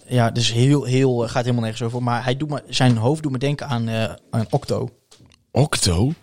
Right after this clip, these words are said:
Speaker 1: Ja.
Speaker 2: Hij doet mij denken aan Carlos Sainz, als we het toch over Formule één weer hebben. Voor de kennis. Steven, we gaan
Speaker 1: Ik ben
Speaker 2: door, we
Speaker 1: niet
Speaker 2: dwalen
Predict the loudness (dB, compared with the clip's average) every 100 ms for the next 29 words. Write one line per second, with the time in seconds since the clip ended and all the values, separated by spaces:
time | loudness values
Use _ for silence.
0 | -10 -8 -4 0 2 4 4 4 2 4
1 | 4 4 2 2 2 0 -4 -6 -4 -2
2 | -2 0 0 0 0 -2 -4 -6 -8 -12
3 | _ _ -12 -4 -2 0 -2 -6 -18 _
4 | _ _ -8 0 4 4 4 4 4 4
5 | 4